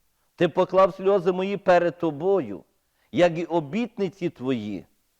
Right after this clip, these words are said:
Повернуть вороги мої назад у день, коли я призову тебе. Ось я пізнав, що ти Бог мій. У Бозі похвалю слово, у Господі похвалю слово.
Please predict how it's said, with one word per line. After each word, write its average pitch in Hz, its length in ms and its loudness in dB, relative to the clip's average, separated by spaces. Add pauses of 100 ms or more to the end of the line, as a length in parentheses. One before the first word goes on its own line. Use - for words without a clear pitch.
(160)
Повернуть 175 640 4
вороги 165 360 2
мої 175 260 2
назад 160 520 2 (400)
у 160 120 4
день, 175 300 6
коли 160 560 0
я 139 280 2
призову 143 600 -4
тебе. 170 440 0 (1080)
Ось 226 280 2
я 196 180 4
пізнав, 190 520 0
що 160 120 -4
ти 165 140 0
Бог 160 400 2
мій. 110 300 -8 (640)
У 135 80 0
Бозі 143 360 0
похвалю 147 560 0
слово, 170 640 0 (460)
у 214 140 6
Господі 196 600 4
похвалю 160 540 0
слово. 107 580 -4